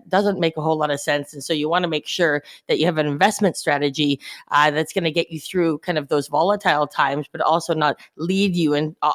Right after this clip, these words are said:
off the course, off, uh, off your long-term investment horizon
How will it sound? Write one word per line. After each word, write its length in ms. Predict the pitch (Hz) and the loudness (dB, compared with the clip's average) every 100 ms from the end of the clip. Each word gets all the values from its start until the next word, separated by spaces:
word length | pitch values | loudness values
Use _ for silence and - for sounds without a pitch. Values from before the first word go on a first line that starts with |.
| - | -2
off 340 | 165 180 - | -2 -2 -6
the 80 | 156 | -8
course, 540 | - 208 185 147 - - | -6 0 0 0 -4 -2
off, 320 | 165 185 - | 0 0 0
uh, 280 | 160 143 123 - | 0 2 0 0
off 240 | 170 - | -2 2
your 240 | 160 143 - - - | 2 2 -2 -18 2
long-term 840 | 165 170 170 156 - 165 156 147 147 | 4 4 2 -6 0 2 2 0 0
investment 540 | 143 165 196 196 151 | 0 0 0 -2 0
horizon 580 | 160 151 139 147 160 | 0 2 2 2 0